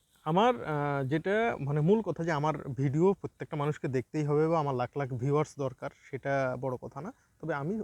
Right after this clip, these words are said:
অরিজিনাল সত্যটা আপনাদের মধ্যে তুলে ধরছি। বাংলাদেশে যে, যে সমস্ত এজেন্সিগুলো এই মুহূর্তে স্লট দিচ্ছে,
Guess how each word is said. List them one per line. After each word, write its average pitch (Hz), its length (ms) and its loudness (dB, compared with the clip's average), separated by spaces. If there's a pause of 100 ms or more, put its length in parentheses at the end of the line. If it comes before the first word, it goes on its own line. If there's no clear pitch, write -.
অরিজিনাল 156 420 -2
সত্যটা 170 480 -8
আপনাদের 135 320 -6
মধ্যে 123 260 -6
তুলে 139 200 -6
ধরছি। 123 360 -12 (480)
বাংলাদেশে 196 600 2 (320)
যে, 170 400 4
যে 156 140 2
সমস্ত 208 380 -2
এজেন্সিগুলো 190 600 4
এই 175 80 6
মুহূর্তে 185 320 0
স্লট 175 320 2
দিচ্ছে, 151 380 0